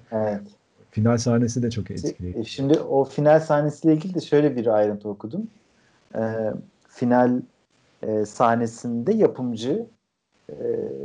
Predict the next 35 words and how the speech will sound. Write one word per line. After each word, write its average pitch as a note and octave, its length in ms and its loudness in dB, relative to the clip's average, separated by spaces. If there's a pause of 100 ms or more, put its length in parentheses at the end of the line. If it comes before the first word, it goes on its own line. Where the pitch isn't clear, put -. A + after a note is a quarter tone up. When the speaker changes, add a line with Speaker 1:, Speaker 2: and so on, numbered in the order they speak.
(380)
Speaker 1:
işte - 260 -12
bu G#2+ 100 -2
Rüzgar A2 280 4
Gibi A2 140 0
Geçtiğinin A2+ 400 -2
de G#2+ 40 2
yapımcısı G#2 440 -6
olan F#2 200 -4
bir F2+ 60 -10
yapımcı F#2 360 -8
aslında. G#2 340 -10
Önemli G2 340 -4
bir F#2+ 40 -6
yapımcı - 360 -10
o F#2+ 60 -4
dönem. B2 300 -6 (560)
E, A2+ 480 2
mutlu D3 300 0
son G3 200 4
istiyor. G#2 360 -2
Yani G#2+ 240 0
onların, A#2 440 0 (300)
e, - 100 -12 (560)
işte - 300 -10 (180)
ne G3+ 100 -6
bileyim G2+ 360 -6 (380)
öpüştüğü - 480 -6
ya G#2 180 4
da G2+ 80 -2
sarıldığı G2+ 540 0
falan A2 280 0
bir, G#2+ 140 0
bir G2+ 60 -2
son G2 220 -6
istiyor. G2 480 0